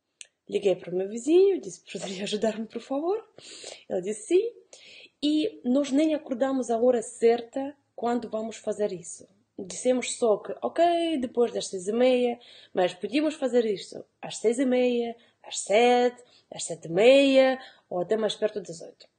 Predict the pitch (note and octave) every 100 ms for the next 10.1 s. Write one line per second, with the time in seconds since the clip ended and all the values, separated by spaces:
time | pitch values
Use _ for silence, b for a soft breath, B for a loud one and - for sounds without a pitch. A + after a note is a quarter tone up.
0 | _ _ _ _ _ - - - A#3+ -
1 | - G#3+ G#3+ D#4 C#4+ B3+ A#3 G3 - -
2 | - - _ _ _ _ _ _ _ E3+
3 | - F#3+ G#3+ B3 D4+ F4 G#4+ - _ _
4 | _ b b b b _ - G#3+ G3+ G3
5 | G3 G3 G3+ F3 F3 F#3+ A#3 F4 G4 -
6 | B3+ B3 C4+ C#4 B3+ C4 B3+ B3+ B3 B3
7 | B3 B3+ B3+ B3+ - G3 - _ _ _
8 | _ _ B B B B B - G#3 G3+
9 | G3 F#3+ F#3+ F#3+ F#3+ F#3 F#3 F#3 F#3 F#3
10 | G3